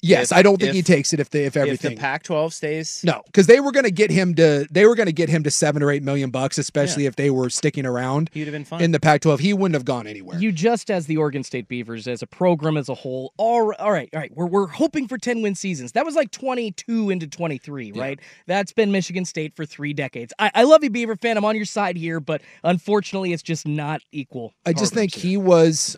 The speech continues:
Speaker 1: I think he made, and this is just my opinion talking to people, I think when, when that thing ended, and I mean the Pac-twelve, I think he was life raft. Where are we going? Strike while the iron's hot. I'm not sticking around on this. And the Michigan State's a good job.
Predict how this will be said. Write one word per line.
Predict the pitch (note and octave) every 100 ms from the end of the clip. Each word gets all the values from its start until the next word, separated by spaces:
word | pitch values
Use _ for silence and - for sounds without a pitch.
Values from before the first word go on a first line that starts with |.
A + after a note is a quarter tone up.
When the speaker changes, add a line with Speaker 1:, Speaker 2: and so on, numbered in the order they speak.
| -
Speaker 1:
I | E3+
think | F#3+ E3
he | F#3
made, | F3 E3 E3
and | E3 E3
this | E3 F3+
is | E3
just | E3+
my | D#3+ F#3+
opinion | A#3+ F#3+ G#3 G3+
talking | F3 E3 F3+ E3+
to |
people, | D3 C#3 - B2+ A#2 _ _ _ _ _ -
I | D#3
think | F#3+ D#3
when, | D3+ D#3+ D3+ -
when | D#3 C#3+
that | C#3 E3 A3+
thing | - A3 A3 G#3+
ended, | F3 D3+ D3 D3
and | C#3
I | C#3
mean | D3 D3+
the | D3
Pac-twelve, | D#3+ D3+ - F3+ C#3+ B2 A2+ -
I | D3+ F3
think | F3+
he | - E3 F3
was | D3 D3 C#3+ C3+ -
life | C3+ C3+ C3+ -
raft. | - - - - _ _ _
Where | - F3+
are | A3+
we | B3
going? | G3 G3+ F#3 E3 D#3+
Strike | - E3+ F3+
while | A3+ G#3
the | F#3+
iron's | G3 G3+ G3+
hot. | - C3+ C3 C#3 - _ _ -
I'm | D#3+
not | G3 G3
sticking | - F#3+ F#3
around | E3 D#3+
on | D3 D3
this. | C#3+
And | F3+ D#3+
the |
Michigan | F3+ - G3
State's | G3+ F#3 G3+
a |
good | G#3 F3
job. | D4+ A3